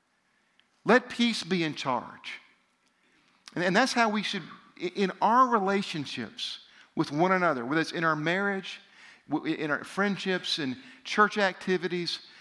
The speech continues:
in, in things we're working on together, let peace be the umpire. It's the exact word he uses. It's the referee, the umpire of a contest. Let peace decide.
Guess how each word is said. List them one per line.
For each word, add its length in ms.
in, 120
in 200
things 380
we're 100
working 380
on 180
together, 460
let 400
peace 880
be 80
the 140
umpire. 420
It's 120
the 80
exact 440
word 180
he 60
uses. 320
It's 140
the 100
referee, 760
the 160
umpire 680
of 180
a 140
contest. 580
Let 240
peace 680
decide. 560